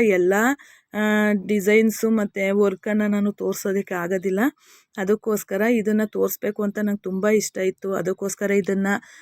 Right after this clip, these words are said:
ಅಪ್‌ಲೋಡ್ ಮಾಡಿದ್ದೀನಿ. ಈ ವಿಡಿಯೋ ನಿಮ್ಗೆ ಎಷ್ಟು ಇಷ್ಟ ಆಗಿದೆ ಅಂತ, ನೀವು ಎಷ್ಟು ಲೈಕ್ ಕೊಡ್ತೀರಾ ಅದ್ರ ಮೇಲೆ ನಾನು ಡಿಸೈಡ್ ಮಾಡ್ತೀನಿ. ಈ ರೀತಿ ವಿಡಿಯೋಸ್ ನಿಮ್ಗೆ ಇಷ್ಟ ಆಗತ್ತೆ ಅಂತ, ನೀವು ಎಷ್ಟು ಲೈಕ್ ಮಾಡಿ,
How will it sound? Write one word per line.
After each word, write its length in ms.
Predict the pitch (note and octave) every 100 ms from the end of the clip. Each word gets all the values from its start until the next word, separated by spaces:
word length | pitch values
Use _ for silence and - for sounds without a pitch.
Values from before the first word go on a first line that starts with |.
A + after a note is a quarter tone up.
| - -
ಅಪ್‌ಲೋಡ್ 380 | G3 - G#3 G#3
ಮಾಡಿದ್ದೀನಿ. 640 | G3 F3+ F#3+ G#3+ F3+ F#3 A3+ - -
ಈ 260 | G3+ G3+
ವಿಡಿಯೋ 320 | G3+ A3 A#3 B3+
ನಿಮ್ಗೆ 260 | A#3 G#3
ಎಷ್ಟು 260 | F#3+ - A#3+
ಇಷ್ಟ 240 | A3 -
ಆಗಿದೆ 420 | A3 A3 A3 G#3+
ಅಂತ, 220 | G#3 G#3 G#3+ A3
ನೀವು 200 | G#3+ G3+
ಎಷ್ಟು 240 | G3 A#3
ಲೈಕ್ 320 | G#3+ G3+ A#3+ -
ಕೊಡ್ತೀರಾ 520 | A#3 G3+ A3+ A3+ A#3
ಅದ್ರ 220 | F#3+ G#3
ಮೇಲೆ 280 | A3 G#3+ A3
ನಾನು 260 | G#3+ G3+
ಡಿಸೈಡ್ 380 | G3+ F#3+ G3 G3
ಮಾಡ್ತೀನಿ. 460 | G3 F#3+ - G3+ D#4 - - - -
ಈ 140 | A#3+
ರೀತಿ 280 | B3+ B3 A#3+
ವಿಡಿಯೋಸ್ 440 | A#3 A3 A3 G#3+ A3+
ನಿಮ್ಗೆ 260 | G#3+ G3+
ಇಷ್ಟ 180 | F#3 -
ಆಗತ್ತೆ 440 | G3 F#3+ F#3+ -
ಅಂತ, 160 | F3+ E3+ G#3
ನೀವು 180 | G3+
ಎಷ್ಟು 260 | F#3 F#3+ -
ಲೈಕ್ 380 | G3+ F#3+ G#3 -
ಮಾಡಿ, 300 | G3 F#3